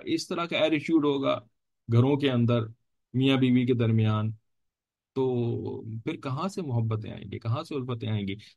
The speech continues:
जाहिर है नफरतें होंगी, और जब नफरतें होंगी तो नफरतें तो फिर transfer होती हैं, generation to generation भी ये transfer हो रही होती हैं और उनके असरात हो रहे होते हैं। आज तो किसी ने एक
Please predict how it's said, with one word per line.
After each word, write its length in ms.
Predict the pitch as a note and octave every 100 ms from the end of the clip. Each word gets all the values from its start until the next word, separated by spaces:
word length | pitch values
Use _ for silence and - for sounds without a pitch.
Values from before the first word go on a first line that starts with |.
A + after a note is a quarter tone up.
| -
जाहिर 280 | C#3 F3 F#3+
है 60 |
नफरतें 380 | D#3+ - G3 A3
होंगी, 300 | G#3+ F3+ D3 - _
और 80 | C#3
जब 220 | C#3+ C#3
नफरतें 360 | C3+ - E3+ F3
होंगी 420 | D#3 D3 C3+ B2+ A#2+ - A#2+ - _ -
तो 80 | B2+
नफरतें 540 | B2 A#2 C3+ B2+ C3
तो 120 | A#2 A2
फिर 220 | A#2+ C#3 - _ _ _ _ _ _ _
transfer 360 | G#2+ G#2+ A2 G#2
होती 280 | F2 - A#2
हैं, 180 | G#3+ F#3+ _ _ _ _ _ _ _ _ _ _ _ _
generation 580 | G#2+ G#2+ G#2+ G#2 A2 B2
to 80 | A#2
generation 520 | G2 G2 F#2+ A2 B2 G#2+
भी 100 | F#2+
ये 60 |
transfer 340 | E2+ E2 E2 E2+
हो 120 | D#2+
रही 120 | D#2+
होती 280 | D2+ - A#2
हैं 80 | A2+ - - -
और 100 | G#2
उनके 180 | F#2+ D3+
असरात 720 | G3+ _ _ - G2 F#2+ F#2+
हो 60 | F2+
रहे 100 | D#2+
होते 160 | E2
हैं। 60 | F2
आज 240 | A#2 A#2+ A#2
तो 80 |
किसी 280 | A#2 A2 B2
ने 120 | A2+ G2+ G#2 - _ _ _ _ - _ -
एक 180 | C3